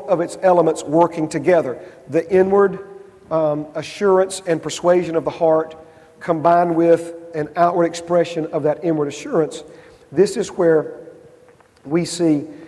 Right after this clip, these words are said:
tremendous results, not just in Abraham's life,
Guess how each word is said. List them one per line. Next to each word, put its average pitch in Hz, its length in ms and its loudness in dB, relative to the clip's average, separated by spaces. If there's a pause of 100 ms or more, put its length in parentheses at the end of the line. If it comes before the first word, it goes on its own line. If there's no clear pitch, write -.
(220)
tremendous 180 960 2
results, 147 500 0
not 175 220 4
just 220 180 -6
in 180 60 -2
Abraham's 165 460 -2
life, 120 340 -10